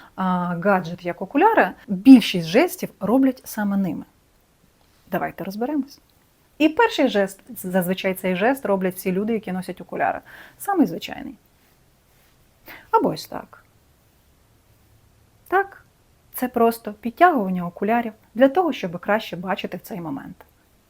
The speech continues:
Проте цей жест може ще говорити,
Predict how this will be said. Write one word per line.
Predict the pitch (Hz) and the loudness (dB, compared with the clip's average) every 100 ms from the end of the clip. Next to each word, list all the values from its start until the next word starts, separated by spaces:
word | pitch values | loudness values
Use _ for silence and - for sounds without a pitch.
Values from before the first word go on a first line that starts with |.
| _ | _
Проте | 175 185 190 214 269 - _ _ | -12 -10 -8 -4 -6 -6 _ _
цей | - 330 359 | -2 2 4
жест | 285 285 | 2 4
може | 269 262 | 4 4
ще | 254 240 | 0 -2
говорити, | 220 214 208 208 208 | 0 2 2 0 -4